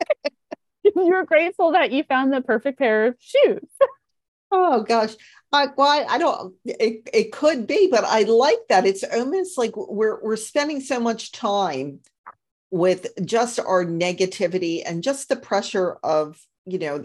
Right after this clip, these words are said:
Speaker 2: the holidays, even if it's Thanksgiving, you can feel the vibrations. Like I,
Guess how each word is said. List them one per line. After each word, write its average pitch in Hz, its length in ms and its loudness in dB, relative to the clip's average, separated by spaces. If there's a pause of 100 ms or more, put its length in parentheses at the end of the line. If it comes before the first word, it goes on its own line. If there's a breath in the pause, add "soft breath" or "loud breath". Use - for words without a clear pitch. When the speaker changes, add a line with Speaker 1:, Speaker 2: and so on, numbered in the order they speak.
(100)
Speaker 2:
the 165 160 -2
holidays, 139 800 -2 (280 soft breath)
even 277 240 2
if 370 120 2
it's 220 200 0
Thanksgiving, 202 760 -2
you 220 100 -2
can 262 180 0
feel 247 200 2
the 202 100 -2
vibrations. 170 1040 -4 (200)
Like 170 180 -2
I, 147 320 0